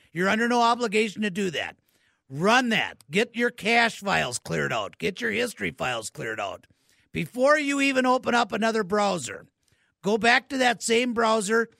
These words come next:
go to google dot com and type in A D W Cleaner, no spaces, A D W C L E A N E R,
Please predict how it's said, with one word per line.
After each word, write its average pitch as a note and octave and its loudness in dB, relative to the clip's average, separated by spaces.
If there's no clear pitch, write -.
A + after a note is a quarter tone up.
go E3+ -4
to D#3 -4
google G#3+ 0
dot A3+ 2
com F#3 0
and - -8
type G3+ 0
in F#3+ -2
A A#3+ 2
D A#3 -2
W G#3+ -2
Cleaner, F#3 -4
no B2+ -4
spaces, F#3 -4
A A#3+ 2
D A#3+ -2
W F3 -2
C A#3+ -6
L G#3+ -2
E G#3 -6
A A3+ -2
N A3+ -4
E G#3+ -8
R, F#3 -2